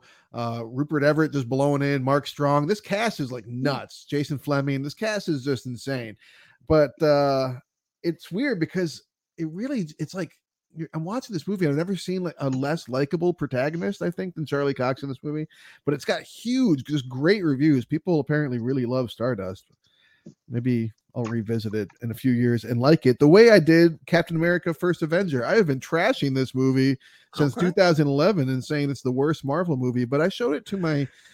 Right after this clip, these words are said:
Speaker 1: uh, twelfth grade history class, uh, um, because kind of a treat. Like, we're, we're doing the era. I was talking about, you know, there's s-, I, I found a way to wedge in things like Himmler, Himmler's obsession with the occult and Operation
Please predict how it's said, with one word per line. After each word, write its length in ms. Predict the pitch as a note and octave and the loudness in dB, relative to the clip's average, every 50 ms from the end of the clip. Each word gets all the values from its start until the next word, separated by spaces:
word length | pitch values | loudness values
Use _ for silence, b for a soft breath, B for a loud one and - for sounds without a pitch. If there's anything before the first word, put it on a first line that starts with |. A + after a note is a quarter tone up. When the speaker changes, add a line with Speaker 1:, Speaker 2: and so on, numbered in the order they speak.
| b b - | b b -4
Speaker 1:
uh, 280 | C#3 D3 C#3 C3+ C3 - | -2 0 2 2 0 -2
twelfth 320 | - - D#3 E3+ E3+ - - | -2 0 0 0 0 -2 -2
grade 340 | F3+ E3+ D#3 D3+ C#3+ C3+ | 0 2 4 4 4 2
history 440 | C3 A#2 C3+ D3+ D3 - - D3+ B2+ | 0 0 -2 -2 -2 -2 -4 -4 -4
class, 480 | - - C3 B2 B2 B2 A#2+ - - - _ - | -4 -4 -4 -4 -4 -4 -6 -8 -12 -16 _ -12
uh, 120 | C#3 C3 A#2 C3 B2 A#2+ A#2+ | -10 -8 -4 -4 -4 -2 -4
um, 80 | A#2 A#2 | -6 -6
because 600 | G#2+ C3 B2+ - - B2+ B2 B2 A#2+ A2 - - _ _ _ _ _ _ _ _ - | -6 -6 -6 -4 -2 -2 0 0 -2 -4 -8 -14 _ _ _ _ _ _ _ _ -12
kind 160 | - E4+ E4+ | -6 -2 -2
of 60 | C#4+ G#3+ | -2 -2
a 60 | - | -4
treat. 500 | - - - C3+ C3+ B2+ C3 B2+ - - - | -8 -6 -4 0 0 0 0 -2 -4 -12 -6
Like, 140 | C#3 C#3 B2+ | -4 -4 -4
we're, 300 | C3+ C#3 D3+ D#3 E3 D#3+ C#3+ | -4 -6 -4 -2 -2 -2 0
we're 160 | E3+ E3+ E3+ | 0 0 2
doing 260 | D#3+ F#3+ G3+ G3 F#3 | 2 4 4 6 4
the 140 | E3+ D#3 D3 | 4 4 4
era. 340 | C#3+ C#3+ D3 D3 C#3+ C#3 C#3+ | 4 6 6 6 6 6 4
I 340 | C3+ - - _ _ - | 2 -2 -8 _ _ -10
was 80 | C#3 C3+ | -10 -6
talking 200 | - E3+ E3+ D#3 | -4 -4 -2 0
about, 180 | E3 E3+ D#3 - _ _ - | 0 0 -2 -2 _ _ -6
you 80 | F#3+ | -4
know, 220 | E3 D3 D3+ D#3+ E3 _ - | -4 -2 -2 -4 -8 _ -8
there's 480 | F3 F#3 F#3 E3+ - - - - - F3 | -6 -6 -4 -4 -8 -12 -14 -14 -14 -14
s-, 220 | - _ - - - - | -16 _ -18 -10 0 2
I, 100 | F3 E3+ - | 2 2 4
I 100 | - F3+ E3 - - | 2 0 2 4 2
found 240 | A#3 G#3 A3+ A#3 G#3+ | 2 4 6 8 10
a 60 | G3+ | 10
way 240 | F#3+ E3 F3+ F3 E3+ | 10 10 8 8 10
to 100 | D#3+ D#3 | 8 8
wedge 440 | D3 C3+ C#3+ D3+ D3+ D3 C#3 A#2+ C#3+ | 8 8 6 6 6 6 2 2 2
in 200 | C#3+ C#3 C3+ B2+ | 2 2 0 0
things 300 | - C#3 C3+ C3 C3 A#2 | 0 0 0 0 0 -2
like 160 | C3 C3 A#2+ | -4 -6 -6
Himmler, 300 | - C#3+ C#3+ C3+ C#3 D3 - - | -4 -4 -2 -2 -2 -4 -6 -2
Himmler's 400 | C#3+ D3 D#3 D#3 D3 D3 C#3+ A2+ | -2 0 2 4 4 4 4 2
obsession 440 | B2+ B2 - - C#3+ C#3 - - C#3 | -2 -8 -8 -8 -8 -8 -6 -6 -6
with 100 | C3 B2+ | -6 -6
the 140 | A2+ C3 C3 | -4 -4 -4
occult 560 | B2 - - - A#2+ A#2 A#2 B2 A#2+ _ - | -4 -6 -8 -6 -6 -6 -6 -8 -10 _ -16
and 180 | G#2+ A2 A2 A#2 b b b b b b b b | -20 -20 -20 -20 b b b b b b b b
Operation 540 | - B2 A#2+ - A#2+ A#2 B2 A2+ - A2 | -10 -10 -10 -10 -10 -10 -10 -10 -12 -16